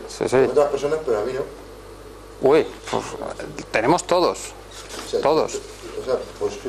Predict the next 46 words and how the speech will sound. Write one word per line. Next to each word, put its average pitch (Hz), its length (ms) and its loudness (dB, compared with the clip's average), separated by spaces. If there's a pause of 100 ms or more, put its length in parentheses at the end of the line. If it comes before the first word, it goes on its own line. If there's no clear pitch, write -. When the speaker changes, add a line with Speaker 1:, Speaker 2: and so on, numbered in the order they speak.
Speaker 2:
para 95 240 4
ot-, - 180 -2
ayudar 107 360 4
a 151 40 6
otras 151 160 2
personas, 160 300 -6 (160)
pero 107 220 2
yo 107 160 -2
no 135 100 2
me 156 100 2
veo 139 220 4
en 107 80 -2
ningún 101 400 -8
momento 98 480 -2
de 160 80 2
esto. 123 240 -6
Speaker 1:
Eso 175 240 6
lo 220 80 8
vamos 196 240 4
a 185 80 4
ver 160 140 4
ahora. 117 320 4 (500)
¿Mm? 139 80 0 (540)
Las 151 120 4
personas 240 680 2 (160)
que 170 100 4
parecen 175 320 2
más 180 180 2
estables 175 760 0 (840)
realmente 175 540 4
son 190 320 2 (100)
las 147 260 4
que 127 140 0
tienen 175 360 4
un 165 140 4
mejor 160 380 4
sistema 165 800 2
de 147 80 4
ocultación 139 640 2
de 139 80 4
la 123 80 4
emoción. 104 400 -4 (1700)
Lo 123 120 6
que 123 120 2
no 147 100 4
significa 180 760 4